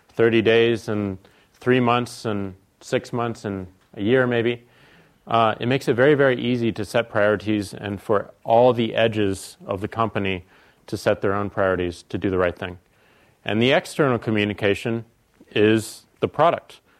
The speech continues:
The product is the story we're telling the world.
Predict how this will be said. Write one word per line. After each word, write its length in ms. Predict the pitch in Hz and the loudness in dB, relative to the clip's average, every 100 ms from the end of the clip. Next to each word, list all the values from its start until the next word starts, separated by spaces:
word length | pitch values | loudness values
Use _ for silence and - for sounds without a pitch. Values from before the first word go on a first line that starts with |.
| _ | _
The 80 | - | -6
product 580 | - 139 170 117 117 - _ _ _ _ _ _ _ _ _ _ - | -2 2 4 4 0 -6 _ _ _ _ _ _ _ _ _ _ -8
is 400 | 120 120 127 - | 0 4 4 2
the 120 | 131 | -4
story 440 | 120 - 117 113 120 | -4 0 4 6 4
we're 120 | 120 | 2
telling 360 | - 107 107 113 | 0 0 0 -2
the 80 | |
world. 320 | 120 151 95 | 0 0 0